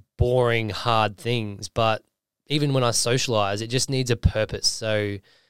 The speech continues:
I do have days where I am recovering, but instead of staying up until midnight watching movies, eating ice cream, I might go to bed earlier or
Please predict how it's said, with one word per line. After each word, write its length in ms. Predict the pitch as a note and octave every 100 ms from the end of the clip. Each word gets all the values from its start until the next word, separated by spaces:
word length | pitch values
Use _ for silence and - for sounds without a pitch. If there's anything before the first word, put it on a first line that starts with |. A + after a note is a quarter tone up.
| -
I 120 | A#2+
do 280 | A#2 C3 C3+
have 220 | B2 A#2
days 340 | A#2 A2+ A2+
where 160 | G#2+ G#2+
I 200 | G#2 G#2
am 340 | G#2 G2+ G2+
recovering, 720 | G2+ G#2 - A#2+ G#2+ F#2+ G2 D3+ _ _ _ _
but 120 | B2
instead 360 | A#2 G#2+ - A#2
of 360 | A2 G2+ - - _ _ _
staying 540 | - - - A2+ A2 G#2+
up 160 | G#2 -
until 280 | G#2 - G#2+
midnight 520 | G#2+ G#2+ G#2+ G#2 G#2
watching 360 | A2 G#2 A#2 G#2+
movies, 420 | G#2+ G#2 G#2 G2
eating 440 | A2 G#2 G2+ G2+
ice 220 | A2 B2+ -
cream, 400 | A#2 G2 G2+ B2 - - _
I 120 | -
might 360 | A2+ A2 G#2+ G#2+
go 160 | A#2+ A2+
to 60 |
bed 220 | A#2 A2+ A#2
earlier 440 | A#2+ G#2+ G2+ F#2+ -
or 460 | A2 G#2 G#2 G#2